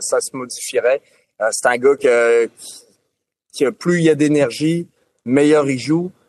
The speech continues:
Donc, plus de repos égale plus d'énergie, selon moi. Donc, euh, euh, c'est clair qu'on, qu'on va avoir un gars, euh, avec, euh, euh, qui va, qui va regarder, qui va se déplacer vraiment avec aisance, puis qui va être en mesure de, de trouver la rondelle.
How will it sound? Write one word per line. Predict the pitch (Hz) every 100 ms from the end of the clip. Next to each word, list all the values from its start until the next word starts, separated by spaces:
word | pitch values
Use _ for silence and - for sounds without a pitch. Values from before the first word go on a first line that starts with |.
| -
Donc, | 117 -
plus | 160 151
de | 151
repos | 127 131 - 156 151
égale | 131 135
plus | - 139
d'énergie, | 143 135 113 147
selon | 156 156 127 120
moi. | 127
Donc, | 147 120 113
euh, | 110 - _ _ -
euh, | 98 95
c'est | - 113
clair | 127 135 -
qu'on, | 117 107 104 98
qu'on | 117
va | 110
avoir | 107 120 117
un | 110
gars, | 110
euh, | 127 123 117 107 104
avec, | 104 107 -
euh, | 107 98 _ _ _ -
euh, | 92 92
qui | - 120
va, | 113 117
qui | 110 117
va | 113
regarder, | 107 104 113 123 123 123 -
qui | 127
va | 123
se | -
déplacer | 127 127 120 - 131
vraiment | 127 113 127 135 135
avec | 120 113
aisance, | 123 110 131 135 -
puis | -
qui | 110 113
va | 117
être | 117
en | 117
mesure | 120 113 135 127
de, | 120 104 _ _ -
de |
trouver | 117 - 143
la | 139
rondelle. | 123 120 113 120 139